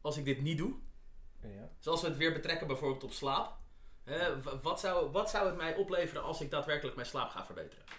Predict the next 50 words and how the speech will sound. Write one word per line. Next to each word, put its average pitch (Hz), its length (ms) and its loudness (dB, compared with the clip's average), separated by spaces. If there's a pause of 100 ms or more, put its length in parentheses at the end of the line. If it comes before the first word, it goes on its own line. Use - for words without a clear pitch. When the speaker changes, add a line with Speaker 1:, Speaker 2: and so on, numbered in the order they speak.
(140)
Speaker 2:
Aha. 113 320 2 (120)
Speaker 1:
Oké, 104 340 -2
dan, 92 180 -8
eh, 95 180 -4
ga 95 180 -6
ik, - 160 -6
eh, 92 80 -8 (920)
dan 110 240 -10
word 101 120 -6
ik - 80 -12
vitaler 98 440 -8
wakker. - 320 -8 (340)
Speaker 2:
Ja. 104 400 2
Speaker 1:
Ik, - 140 -12 (140)
ik - 160 -12
ben 104 140 -6
energieker. 107 600 -6 (580)
Kan 110 140 -12
lekker 104 260 -6
de 98 60 -10
dag 107 220 -4
tackelen, 104 420 -6 (140)
eh, 107 60 -14 (100)
bijvoorbeeld. 101 480 -4 (100)
Wat 139 140 0
is - 80 -4
het 139 100 -4
nadeel 147 180 8
als 147 80 8
ik - 60 -4
het 139 80 0
niet 156 200 2
doe? 107 220 -2
Ja, 87 100 -8
ik - 180 -16
ben 104 120 -12
de 98 60 -8
hele 98 200 -8
dag 98 160 -6
een 101 60 -8
beetje 95 220 -8
groggy. 101 360 -4 (320)
Voel 107 200 -6
me 107 80 -2
niet 107 160 -4
fijn, 101 400 -2
lusteloos, 101 760 -2 (220)
nergens 110 340 -4
zin 107 160 -6
in. 107 160 -14